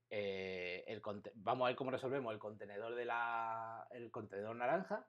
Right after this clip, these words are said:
vamos a ver cómo resolvemos el contenedor, eh, grisecillo,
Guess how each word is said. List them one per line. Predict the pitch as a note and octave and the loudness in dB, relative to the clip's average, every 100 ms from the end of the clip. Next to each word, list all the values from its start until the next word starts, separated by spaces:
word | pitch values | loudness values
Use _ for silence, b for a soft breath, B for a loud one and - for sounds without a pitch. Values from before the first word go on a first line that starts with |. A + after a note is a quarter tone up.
| - | -8
vamos | A2+ B2 | -4 -2
a | |
ver | B2 | -2
cómo | B2 | -2
resolvemos | B2 A2+ A#2 C3+ G#2+ | -2 0 0 0 0
el | |
contenedor, | G2+ G#2 G2 F#2+ G#2 G#2+ A2 A2 A2 | -2 -4 -2 0 2 2 2 0 -2
eh, | - A2 A2 G#2+ | -4 -2 -2 -2
grisecillo, | A2 A#2 E3 G3+ F#3+ G#3+ | -4 -4 2 4 4 2